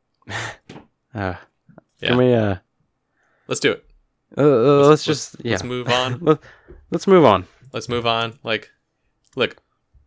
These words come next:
Speaker 2: we don't wanna, I don't wanna have to, like, talk about these stories, but
Speaker 1: Yeah.
Speaker 2: sometimes our industry is shitty.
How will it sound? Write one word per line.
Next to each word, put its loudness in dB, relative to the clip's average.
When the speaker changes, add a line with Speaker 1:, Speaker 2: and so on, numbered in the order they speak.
Speaker 2:
we -2
don't 0
wanna, -2
I -2
don't 0
wanna 2
have -4
to, -16
like, -8
talk -8
about -2
these -8
stories, -6
but -8
Speaker 1:
Yeah. -16
Speaker 2:
sometimes -2
our 4
industry -4
is -4
shitty. -6